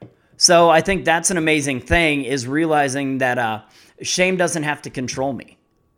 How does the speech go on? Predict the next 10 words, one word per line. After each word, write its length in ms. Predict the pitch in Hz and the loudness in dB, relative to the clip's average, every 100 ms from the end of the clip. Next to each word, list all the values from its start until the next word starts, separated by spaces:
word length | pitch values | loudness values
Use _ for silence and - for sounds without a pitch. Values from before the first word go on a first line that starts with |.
| _ _ - | _ _ -10
right? 480 | 123 135 151 151 _ - | -4 -2 -4 -8 _ -10
Um, 460 | - 147 131 - _ _ - 139 - | -2 0 -2 -8 _ _ -20 -20 -14
feeling 300 | 220 240 254 | -4 0 0
guilty 380 | 185 151 196 190 | 0 0 0 -2
about 280 | 165 123 113 | -2 -2 -2
something 380 | 135 120 127 127 | -4 -6 -6 -6
is 120 | 123 | -6
a 60 | 117 | -4
perfectly 680 | - 170 165 143 151 143 - | 0 0 -2 -6 -6 -6 -4
okay 720 | 135 139 - 127 113 67 - | -4 -4 -4 -4 -6 -10 -16